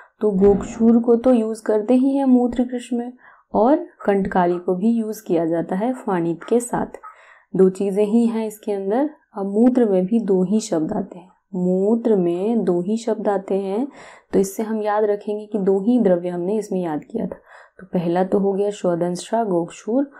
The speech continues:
और दूसरा हो गया कंटकारी, दूसरा हो गया कंटकारी।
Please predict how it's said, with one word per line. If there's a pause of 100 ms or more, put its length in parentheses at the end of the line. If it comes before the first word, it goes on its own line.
(280)
और
दूसरा
हो
गया
कंटकारी, (400)
दूसरा
हो
गया
कंटकारी।